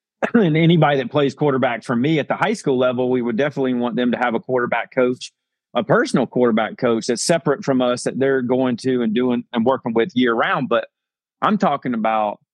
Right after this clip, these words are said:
like, when you start your youth football at your school and you're trying to build a culture and you're trying to build toughness and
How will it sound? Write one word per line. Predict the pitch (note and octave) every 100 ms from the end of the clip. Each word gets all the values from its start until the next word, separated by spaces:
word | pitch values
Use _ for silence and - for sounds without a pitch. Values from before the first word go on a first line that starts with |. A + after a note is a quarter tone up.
| _ _ _ _
like, | C3+ A#2 G#2+
when | C3+ C3
you | F3
start | F#3 - F3+ D#3
your | D3 C#3+
youth | A#2 C3+ C#3+
football | - C3+ B2+ A#2 A2+
at | G2
your | B2 A2+
school | - - A2+ G2 F2+ G2
and | B2 B2+
you're | D#3
trying | - D#3 C#3+ B2
to |
build | A2+ B2 A2
a | G2
culture | - C3 A2 - G2+ G2
and | G#2
you're | B2+ D3
trying | - C3+ C3 A#2+
to | A2
build | G2 B2 A#2+ G#2 -
toughness | - C3 - A2 G#2 -
and | G#2